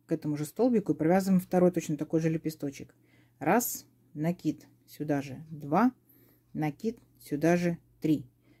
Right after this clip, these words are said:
Четыре петельки на крючке. Провязываем вначале первые три петельки, остались две, и последние две петельки.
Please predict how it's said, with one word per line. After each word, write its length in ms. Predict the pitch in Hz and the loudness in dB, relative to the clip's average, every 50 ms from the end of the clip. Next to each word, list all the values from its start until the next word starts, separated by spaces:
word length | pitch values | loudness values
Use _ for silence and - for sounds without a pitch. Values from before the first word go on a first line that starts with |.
| _ _ | _ _
Четыре 300 | - - - 190 214 214 | -8 0 2 2 2 4
петельки 360 | - 180 180 - 180 - 180 | 2 0 0 0 -2 -2 0
на 100 | 170 175 | -2 -2
крючке. 440 | - - 165 - - - - - - - | -2 -4 -8 -14 -14 -14 -16 -18 -16 -6
Провязываем 480 | - 170 170 175 175 165 165 165 160 | -2 2 4 4 4 4 4 4 2
вначале 360 | 165 170 165 - 170 160 156 143 | 2 0 0 0 2 2 2 0
первые 420 | - - 175 170 165 147 143 139 | 0 0 0 0 2 2 0 -2
три 220 | 139 - - 143 | -2 -4 -4 -4
петельки, 540 | 135 - 180 190 - 233 233 226 - 240 240 _ _ _ _ - _ _ - | -4 -4 -4 -4 -4 -6 -6 -6 -8 -10 -10 _ _ _ _ -20 _ _ -14
остались 380 | - 123 - 180 190 190 190 | -14 -4 -2 2 2 2 2
две, 300 | 160 151 143 131 - - - _ _ | 2 0 -2 -4 -4 -6 -10 _ _
и 260 | - 196 240 277 277 - _ _ _ _ _ _ | -4 -2 -2 -2 -2 -6 _ _ _ _ _ _
последние 480 | - 147 - - 180 180 170 170 156 | -14 -6 -2 0 0 2 2 0 0
две 160 | 143 139 135 131 | 0 -2 -4 -4
петельки. 460 | - 131 123 - - - _ - | -6 -8 -10 -12 -14 -20 _ -20